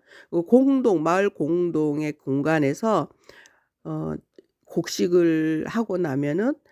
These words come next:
거기에 건불이나, 어,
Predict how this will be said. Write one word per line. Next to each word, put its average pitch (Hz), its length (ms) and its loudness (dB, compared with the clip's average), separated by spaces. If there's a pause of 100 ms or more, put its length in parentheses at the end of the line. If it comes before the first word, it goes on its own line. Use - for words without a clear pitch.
(240)
거기에 135 360 -2
건불이나, 160 1120 0 (540)
어, 143 400 -4